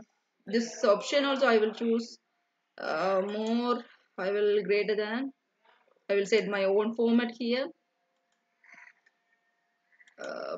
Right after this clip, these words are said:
border such a this way. Fill with, okay, okay. Greater than,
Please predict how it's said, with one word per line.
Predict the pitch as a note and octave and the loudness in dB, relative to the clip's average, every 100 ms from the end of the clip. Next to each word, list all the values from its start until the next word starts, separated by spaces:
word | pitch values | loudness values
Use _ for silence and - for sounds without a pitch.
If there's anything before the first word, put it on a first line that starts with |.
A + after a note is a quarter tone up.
| - | -8
border | F3+ F3+ F#3+ F#3 F#3 F#3 F3+ | -6 -2 0 0 0 -2 -4
such | F3+ F#3+ F3 | -4 -8 -6
a | G3 | -6
this | F3+ F3 - - | -6 -8 -12 -8
way. | G#3 A3+ A3+ - _ _ _ _ _ _ _ _ _ _ _ _ _ _ _ _ _ _ | -4 -4 -6 -12 _ _ _ _ _ _ _ _ _ _ _ _ _ _ _ _ _ _
Fill | G#3+ G#3 G3+ F#3+ | -8 -6 -6 -8
with, | G3 F#3+ | -8 -6
okay, | F3+ F3 - A#3 - _ _ - _ - | -6 -8 -14 -18 -20 _ _ -20 _ -6
okay. | F3+ F3 - _ _ _ _ _ _ _ _ _ _ _ _ - | -4 -6 -12 _ _ _ _ _ _ _ _ _ _ _ _ -4
Greater | G3 G3 G#3 | -2 0 -2
than, | G#3 G#3 G#3+ G3+ | -2 -2 -4 -8